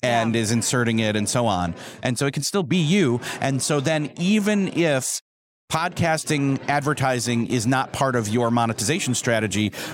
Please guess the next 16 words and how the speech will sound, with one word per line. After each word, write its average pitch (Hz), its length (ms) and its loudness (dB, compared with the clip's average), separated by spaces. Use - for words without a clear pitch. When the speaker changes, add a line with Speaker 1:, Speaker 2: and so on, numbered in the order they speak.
Speaker 1:
but 127 180 -2
podcasting 147 600 0
is 120 100 0
part 135 220 -2
of 110 120 -2
your 135 280 0
overall 117 480 2
business 170 440 0
strategy, 92 840 0
so - 140 -4
you've 160 180 2
got 165 160 2
an 165 80 2
event 165 320 0
coming 131 300 0
up. 90 200 -6